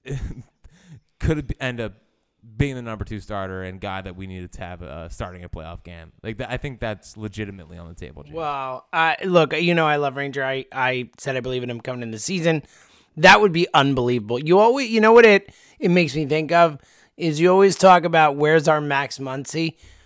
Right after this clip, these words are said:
Speaker 2: Ranger Suarez is our Max Muncy if that happens. You know, and obviously a pitcher versus hitter, but that idea, you know, the guy who just kind of is in your organization and you don't think is anything close to what they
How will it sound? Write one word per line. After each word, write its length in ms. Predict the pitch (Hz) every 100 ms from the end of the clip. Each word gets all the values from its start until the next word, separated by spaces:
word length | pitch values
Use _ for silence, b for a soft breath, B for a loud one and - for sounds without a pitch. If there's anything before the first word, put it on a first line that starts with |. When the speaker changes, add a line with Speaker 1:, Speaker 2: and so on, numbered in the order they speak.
| b b
Speaker 2:
Ranger 340 | 185 247 247 247
Suarez 680 | - 240 233 175 127 101 -
is 160 | 147
our 100 | 175
Max 300 | 165 165 147
Muncy 420 | 156 160 139 131 117
if 80 | 107
that 200 | 120 113
happens. 480 | 120 107 95 -
You 80 | 147
know, 80 | 143
and 120 | 139 -
obviously 480 | 139 143 120 135
a 60 | 123
pitcher 360 | - 135 - 120
versus 280 | 123 120
hitter, 180 | 143 147
but 160 | 131 131
that 160 | 180
idea, 460 | 175 165 147 135 98 b b b -
you 100 | 151
know, 40 |
the 100 | 151
guy 200 | 147 160
who 80 | 160
just 200 | 147 147
kind 260 | - 185 180
of 120 | 143 _ _ _ _ _
is 160 | 190 165
in 180 | 190 185
your 420 | 180 180 170 - _ _
organization 720 | 175 160 156 156 165 - 147
and 120 | 147
you 120 | 151
don't 240 | 156 160 -
think 180 | 165 143
is 160 | 139 -
anything 400 | 180 185 175 147
close 600 | - 170 190 147 - - _ _ _ _ _ _
to 400 | 175 160 143 143
what 440 | - 151 165 156 _
they 320 | 156 151